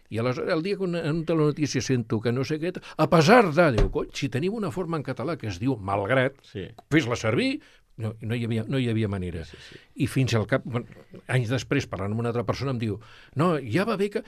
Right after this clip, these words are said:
Speaker 1: perquè és que el català no és una llengua viva i s'ha d'adaptar a lo que diu la gent.» A veure, aleshores, en què quedem?
Speaker 2: Sí, però això ha anat canviant, perquè mira, en Marlí, per exemple, ja hi ha un llenguatge com més, no? Per què ha triomfat Marlí? Segura-, no, no només pel,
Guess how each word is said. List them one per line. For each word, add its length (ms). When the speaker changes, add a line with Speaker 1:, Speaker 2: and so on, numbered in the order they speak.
Speaker 1:
perquè 240
és 80
que 80
el 80
català 320
no 80
és 80
una 80
llengua 400
viva 300
i 80
s'ha 160
d'adaptar 400
a 80
lo 20
que 140
diu 180
la 140
gent.» 240
A 100
veure, 180
aleshores, 480
en 160
què 140
quedem? 400
Speaker 2:
Sí, 140
però 80
això 220
ha 20
anat 240
canviant, 320
perquè 160
mira, 160
en 80
Marlí, 400
per 140
exemple, 420
ja 160
hi 80
ha 140
un 160
llenguatge 560
com 160
més, 260
no? 140
Per 160
què 160
ha 80
triomfat 480
Marlí? 400
Segura-, 400
no, 240
no 160
només 240
pel, 220